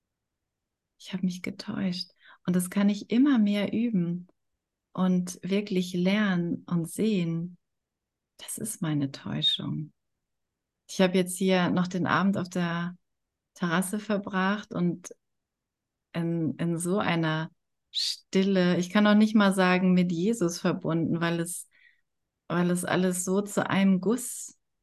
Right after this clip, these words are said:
wurde. Mm. Ich merkte, wow, was für eine Vollkommenheit, was für eine Vollkommenheit.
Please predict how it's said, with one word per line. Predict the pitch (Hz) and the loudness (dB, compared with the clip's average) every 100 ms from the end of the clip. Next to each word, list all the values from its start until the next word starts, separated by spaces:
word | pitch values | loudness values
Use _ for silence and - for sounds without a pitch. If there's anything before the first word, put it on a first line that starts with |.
| _ _ _ _ _ _ | _ _ _ _ _ _
wurde. | 160 160 151 - 156 156 180 180 _ _ _ _ _ _ _ _ | -6 -2 0 0 -2 -2 -4 -8 _ _ _ _ _ _ _ _
Mm. | 175 175 170 170 170 165 170 180 180 _ _ _ _ _ _ _ _ _ _ - | 2 4 2 2 0 -2 -4 -6 -12 _ _ _ _ _ _ _ _ _ _ -20
Ich | - - | -6 0
merkte, | 180 180 180 175 | 2 2 -2 0
wow, | 180 185 185 180 160 165 | 2 2 2 0 -2 -2
was | 180 180 | -4 -2
für | 190 | -2
eine | 180 | -2
Vollkommenheit, | - 185 180 - 190 220 220 165 160 156 160 - - _ | -2 -2 -2 -4 -2 2 2 2 -2 -6 -8 -10 -20 _
was | 202 208 | -8 -4
für | 240 | -2
eine | 220 | -2
Vollkommenheit. | 208 202 185 196 202 220 190 170 160 | -2 -4 -4 -2 0 2 2 0 -6